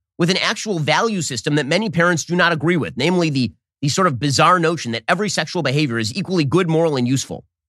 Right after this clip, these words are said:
Many parents don't agree with that. I don't agree with that. I send my kids to a school where that nonsense is not taught 'cause I don't believe that that's true. I don't believe that every sexual activity is inherently valuable. I don't believe that every sexual relationship is inherently equal.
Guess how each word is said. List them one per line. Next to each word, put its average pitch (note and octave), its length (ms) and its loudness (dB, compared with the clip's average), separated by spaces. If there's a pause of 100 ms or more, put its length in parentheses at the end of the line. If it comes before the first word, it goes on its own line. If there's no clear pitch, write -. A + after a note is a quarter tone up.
(680)
Many A#3 200 2
parents A#3 240 2
don't A3 160 0
agree F#3 200 0
with C#3+ 140 0
that. E2+ 240 -8 (420)
I G#3 80 4
don't C4+ 140 0
agree B2+ 240 -6
with F2 160 -8
that. D2+ 240 -12 (220)
I E3+ 40 0
send A#3+ 140 0
my A#3 80 2
kids G#3 220 -2
to G3+ 80 -4
a F#3 40 0
school A3 280 -2
where G#2+ 100 -4
that D3+ 160 0
nonsense D#3+ 400 0
is C#3+ 80 -8
not C#3+ 180 2
taught A#2 220 -2
'cause - 80 -16
I C#3 80 2
don't F3+ 140 0
believe F#3 260 0
that D3+ 120 -4
that's C#3+ 200 -2
true. F3 220 -2
I - 80 -8
don't F3 120 -4
believe F#3+ 300 -2
that G#2+ 140 -8
every D3 200 0
sexual C#3+ 380 -4
activity F#2+ 420 -6 (200)
is C3+ 100 -2
inherently D3 420 2
valuable. A2 560 -2 (520)
I - 40 2
don't D#3+ 100 4
believe G#3 180 0
that E3 100 2
every F3 140 0
sexual F#3 340 -2
relationship D3+ 540 -2
is G#2 100 -6
inherently C#3+ 380 0
equal. C#3 420 -8